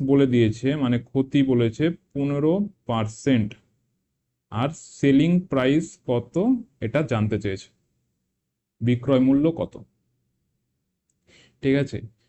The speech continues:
তাহলে সি-, একশো টাকা কস্ট প্রাইস হলে পনেরো পার্সেন্ট ক্ষতিতে সেলিং প্রাইস কত হয়? পঁচাশি, তাই তো? পনেরো পার্সেন্ট মানে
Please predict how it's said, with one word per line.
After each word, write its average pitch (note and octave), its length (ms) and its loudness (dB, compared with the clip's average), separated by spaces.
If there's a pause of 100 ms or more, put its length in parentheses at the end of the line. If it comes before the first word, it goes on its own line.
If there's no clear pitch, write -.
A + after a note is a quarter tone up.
(240)
তাহলে C#3+ 340 2 (560)
সি-, - 480 -6 (100)
একশো C3 420 -4 (120)
টাকা D#3+ 280 -2 (1700)
কস্ট C3+ 300 -2
প্রাইস E3 260 4
হলে A#2+ 220 4 (580)
পনেরো D3+ 280 2
পার্সেন্ট E3 460 -2
ক্ষতিতে D#3 440 2 (140)
সেলিং C#3+ 260 2 (100)
প্রাইস D#3 220 0 (120)
কত D3+ 180 -2
হয়? G#2 260 -10 (1600)
পঁচাশি, A#2+ 420 -4 (1300)
তাই E3+ 200 4
তো? D#3+ 60 -2 (120)
পনেরো D3 220 0
পার্সেন্ট D#3 460 -2
মানে D#3 180 -2